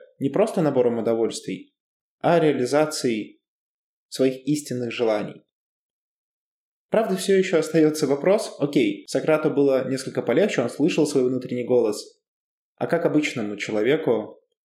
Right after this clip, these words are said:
начать договариваться? Как услышать этот самый внутренний голос? И вот здесь, наверное, вслед за Питерсоном можно попробовать начать именно с анализа эмпирического материала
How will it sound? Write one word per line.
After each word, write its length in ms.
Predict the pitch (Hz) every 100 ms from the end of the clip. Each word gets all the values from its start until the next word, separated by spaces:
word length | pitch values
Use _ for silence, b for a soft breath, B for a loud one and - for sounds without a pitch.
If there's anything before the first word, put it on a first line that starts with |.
| _
начать 340 | 127 - 117
договариваться? 760 | 120 110 123 110 95 92 - - - _ _ _ _ _ _ -
Как 160 | 127
услышать 420 | - 160 175 151
этот 320 | - - 104 -
самый 520 | 120 131 113 - _ _ _ -
внутренний 480 | 123 131 - 120
голос? 640 | 120 123 98 95 - _ _ _ _ _ _ _ _ _ _ _ _ _ _ _ _ _ _ _ _ 151
И 80 |
вот 80 | 143
здесь, 280 | 143 254 302
наверное, 720 | 170 185 214 180 143 113 - -
вслед 260 | 143 139
за 100 | 131
Питерсоном 720 | 123 247 196 - 156 110 - _ _ _ _ -
можно 260 | 165 226
попробовать 480 | 175 135 165 160 143
начать 340 | 110 160 170 - - _ _
именно 320 | - 165 147
с 80 | 135
анализа 420 | 131 143 143 127
эмпирического 720 | 123 131 139 147 - - 110
материала 680 | 104 101 110 104 101 - -